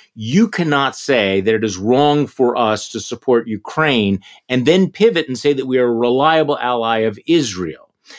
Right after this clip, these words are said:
That if you have basically signaled, "We're withdrawing from the world and we will let, you know, the big fish swallow the small fish because it's not our problem," then what message are you sending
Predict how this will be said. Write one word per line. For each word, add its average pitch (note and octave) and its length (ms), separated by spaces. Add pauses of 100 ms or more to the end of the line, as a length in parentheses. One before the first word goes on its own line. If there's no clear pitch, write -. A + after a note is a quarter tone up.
(200)
That A#2 340
if G3+ 240
you F#3 120
have F3 140
basically F#3+ 420
signaled, C#3+ 460
"We're C3 120
withdrawing D3 680
from C3 220
the A2 80
world G2+ 640
and A#2 180
we E3 160
will E3 280
let, C3 340 (380)
you G#2+ 120
know, A#2 200
the A2+ 140
big A#2 360
fish - 340
swallow C3+ 420
the A#2+ 100
small C3+ 440
fish - 520 (360)
because A2+ 320
it's G#2+ 140
not C3 220
our B2 160
problem," G#2 540 (300)
then C3 560 (640)
what D3+ 240
message D3+ 320
are C3 120
you C3 100
sending C#3+ 420